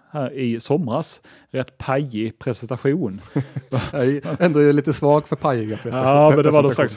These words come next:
Speaker 1: hologram <laughs> där han plötsligt dök upp.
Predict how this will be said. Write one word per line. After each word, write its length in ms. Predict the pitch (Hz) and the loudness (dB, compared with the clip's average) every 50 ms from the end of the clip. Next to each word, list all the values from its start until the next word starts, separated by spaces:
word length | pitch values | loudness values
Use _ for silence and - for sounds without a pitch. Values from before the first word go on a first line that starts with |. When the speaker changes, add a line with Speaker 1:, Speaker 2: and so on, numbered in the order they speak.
| - - | 2 4
Speaker 1:
hologram 760 | 160 147 143 147 135 127 123 135 156 165 175 175 160 127 113 - - _ _ - - - 160 | 6 8 8 6 6 4 2 2 0 0 -2 -4 -4 -6 -8 -10 -14 _ _ -10 -4 -2 -2
<laughs> 400 | - - - - - - - - | -4 -4 -12 -20 -20 -16 -6 0
där 100 | 160 143 | 0 2
han 280 | 117 135 135 113 117 | 4 4 2 0 -2
plötsligt 360 | 113 - - 151 - - 123 110 | -4 -2 -2 -2 -2 -2 -2 0
dök 220 | 135 123 - - | 0 0 0 0
upp. 340 | 135 139 135 _ _ - | -2 -4 -4 _ _ -20